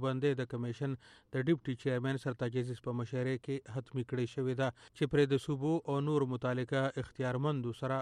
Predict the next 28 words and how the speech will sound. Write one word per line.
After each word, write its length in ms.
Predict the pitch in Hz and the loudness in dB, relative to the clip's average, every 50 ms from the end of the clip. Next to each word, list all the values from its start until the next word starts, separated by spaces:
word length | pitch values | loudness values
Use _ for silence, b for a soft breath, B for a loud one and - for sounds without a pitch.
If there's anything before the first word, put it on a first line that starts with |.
| - 135 131 | -2 -4 -6
مشورې 440 | 117 - - 139 131 127 120 120 - | -6 -4 -2 0 0 0 0 -2 -2
شوې 180 | 135 123 127 120 127 | -4 -4 -2 -2 -2
دي. 80 | 131 127 - b b b b | -4 -4 -6 b b b b
اوس 160 | 160 170 - 180 175 | -2 0 2 2 2
مطبوعات 400 | 165 147 147 165 170 165 - 170 | 2 4 6 6 6 6 6 6
وایي 120 | 170 180 180 | 4 4 4
چې 160 | - 190 175 165 | 4 2 2 2
وزیر 240 | 151 156 151 147 143 | 4 4 4 4 4
اعظم 240 | 139 156 151 151 151 | 4 2 0 2 0
نن 180 | 151 151 151 - 127 - | 0 -2 -2 -6 -10 -6
کیدونکې 600 | - 139 135 135 151 156 139 123 135 135 143 139 151 | -2 -2 0 0 0 -2 0 0 0 0 2 2 0
دغه 220 | 131 135 135 120 120 | 0 0 0 0 2
غونډه 400 | 147 139 139 131 131 131 127 - | 2 2 2 2 2 2 0 0
په 60 | 143 135 143 | 0 2 2
دې 80 | 170 160 139 | 4 4 4
وجه 160 | 123 120 120 113 | 4 2 2 2
ځنډولې 360 | 127 120 120 123 131 143 156 151 151 | 2 2 2 2 4 4 2 2 2
ده 60 | 156 - - | 0 -2 0
چې 60 | 143 135 131 | 2 2 4
یوازې 280 | 131 135 135 127 127 123 | 4 4 4 2 2 0
د 120 | 123 117 123 | -2 -2 0
بلوچستان 600 | 127 120 123 117 120 117 - - 160 165 156 143 | 0 0 0 -2 -4 -6 -4 -2 0 0 0 0
اعلی 200 | 135 135 135 131 127 | 0 0 0 0 0
وزیر 280 | 127 123 143 143 127 - | 0 0 0 -2 -2 -2
پکې 200 | 139 120 - 165 160 B B B B B B 139 | -4 -2 -2 -4 -4 B B B B B B 0
د 140 | 139 131 139 | 2 4 4
ګډون 240 | 135 127 139 135 135 - 131 113 110 | 4 4 2 -2 -2 -4 -4 -4 -2
ژمنه 260 | 131 131 120 113 | 0 0 0 0